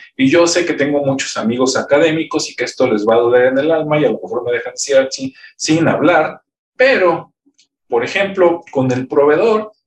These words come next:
ya sabemos que tiene que saber, porque él inventó esa tecnología, punto. En las cámaras industriales,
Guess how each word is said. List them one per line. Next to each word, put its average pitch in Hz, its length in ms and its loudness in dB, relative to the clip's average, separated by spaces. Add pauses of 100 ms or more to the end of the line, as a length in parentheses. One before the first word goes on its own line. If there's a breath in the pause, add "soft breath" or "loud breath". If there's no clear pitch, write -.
(120)
ya 151 140 -4
sabemos 175 420 -2
que 120 140 -14
tiene 151 420 -10
que - 120 -8
saber, - 500 -4 (300)
porque - 220 -10
él 127 100 -4
inventó 117 400 -2
esa - 240 -4
tecnología, 95 720 -6 (320)
punto. 139 360 0 (520 soft breath)
En 127 160 0
las 131 160 2
cámaras 214 480 -4
industriales, 113 640 0